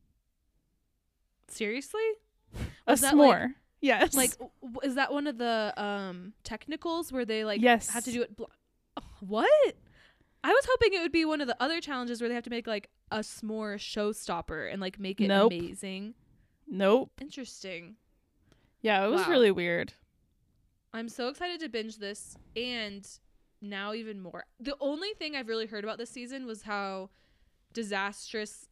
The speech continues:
Speaker 1: Mexican week was or something.
Speaker 2: Yeah, I, yep, that was one of the reasons. That one,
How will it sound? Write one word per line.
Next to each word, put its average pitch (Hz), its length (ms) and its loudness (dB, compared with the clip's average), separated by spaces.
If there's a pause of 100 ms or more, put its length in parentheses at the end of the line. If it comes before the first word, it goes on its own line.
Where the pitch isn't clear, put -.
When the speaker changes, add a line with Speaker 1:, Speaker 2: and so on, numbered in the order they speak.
Speaker 1:
Mexican 262 680 -10
week 302 300 -8
was 320 580 -6 (160)
or 294 100 -8
something. 320 380 -4
Speaker 2:
Yeah, 196 320 0
I, 226 400 6 (260)
yep, 226 360 2
that 196 200 2
was 208 200 0
one 208 180 0
of 196 80 -4
the 202 80 0
reasons. 185 580 -2 (300)
That 208 260 2
one, 247 440 4